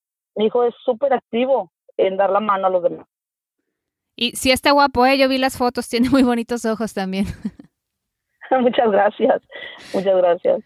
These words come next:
Speaker 2: Oye, y cuéntanos de tu hijo, ¿a qué estudió? ¿Cuáles son sus sueños? ¿Cómo se llama? ¿Cuáles son sus ilusiones?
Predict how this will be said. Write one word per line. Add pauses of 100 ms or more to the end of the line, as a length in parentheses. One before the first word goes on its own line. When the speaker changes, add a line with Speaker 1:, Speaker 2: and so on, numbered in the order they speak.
(220)
Speaker 2:
Oye,
y
cuéntanos
de
tu
hijo,
¿a
qué
estudió?
¿Cuáles
son
sus
sueños?
¿Cómo
se
llama?
¿Cuáles
son
sus
ilusiones?